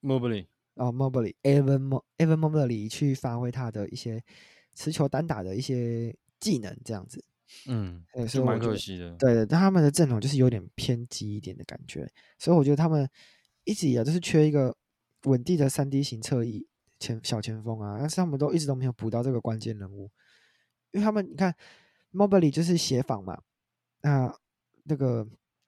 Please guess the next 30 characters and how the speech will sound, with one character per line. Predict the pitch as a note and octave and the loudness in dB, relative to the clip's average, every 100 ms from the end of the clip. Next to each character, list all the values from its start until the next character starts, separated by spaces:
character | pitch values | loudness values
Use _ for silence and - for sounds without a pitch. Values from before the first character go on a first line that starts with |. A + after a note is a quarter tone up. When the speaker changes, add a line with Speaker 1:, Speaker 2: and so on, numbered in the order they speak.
| _ _ _ _ _ _ | _ _ _ _ _ _
Speaker 2:
那 | C#3 | -2
个 | C#3 | 0
叫 | C3+ | 0
什 | A#2+ | -2
么？ | E2+ - _ _ _ - - - | -8 -14 _ _ _ -18 -14 4
A-，Allen | E3+ E3 C3 | 8 8 8
就 | C#3 | 4
是 | - C#3+ B2+ A2+ | 6 6 6 2
巩 | A2+ A2 | -2 0
固 | C#3+ C3 | 2 2
禁 | C#3 B2 | 2 -2
区 | G#2+ A2 | -2 -6
嘛， | G2 - - _ _ _ _ _ | -6 -12 -18 _ _ _ _ _
对 | B2 | -2
吧？ | G#2+ | -2
Speaker 1:
因 | |
为 | E3+ | -2
他 | F#3 F#3+ | -2 -4
感 | - B2+ | -2 -2
觉 | A2+ A#2+ | -2 -6
就 | D#3 | -6
是 | D#3+ D#3+ | -4 -6
只 | C#3 - | -8 -10
会 | C3 C3 | -6 -4
抢 | - G2+ | -6 -8
篮 | G#2+ | -10
板 | G2 A2+ F#2+ | -14 -16 -14
而 | G#2 | -14
已 | |
啊 | F2+ | -16